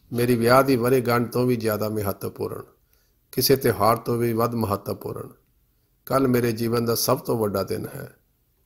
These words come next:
ਉਹ ਦਿਨ ਜਦੋਂ ਵੱਡੇ ਮਹਾਰਾਜ ਹਮੇਸ਼ਾ ਲਈ ਦਿਖਾਈ ਦੇਣਾ ਸ਼ੁਰੂ ਹੋ ਗਏ, ਹਮੇਸ਼ਾ ਲਈ ਹਰ ਅਨੁਭਵ ਵਿੱਚ ਮੇਰੇ ਨਾਲ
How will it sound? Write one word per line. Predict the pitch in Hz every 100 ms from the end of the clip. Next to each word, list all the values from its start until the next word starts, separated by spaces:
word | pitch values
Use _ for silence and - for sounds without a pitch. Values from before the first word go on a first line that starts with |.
| -
ਉਹ | 147 143
ਦਿਨ | 123 117 113 - _ _ _ -
ਜਦੋਂ | 123 120
ਵੱਡੇ | 117 110 113
ਮਹਾਰਾਜ | 110 110 117 117 110 -
ਹਮੇਸ਼ਾ | 110 123 123
ਲਈ | 113 110
ਦਿਖਾਈ | 110 107 107
ਦੇਣਾ | 107 104 104
ਸ਼ੁਰੂ | - 117
ਹੋ | 92 104
ਗਏ, | - - - _ _ _ _ _ _ -
ਹਮੇਸ਼ਾ | 120 143 139
ਲਈ | 127 127 113
ਹਰ | - 127 143 -
ਅਨੁਭਵ | 117 104 123
ਵਿੱਚ | 110 104 - - -
ਮੇਰੇ | 120 120
ਨਾਲ | 113 107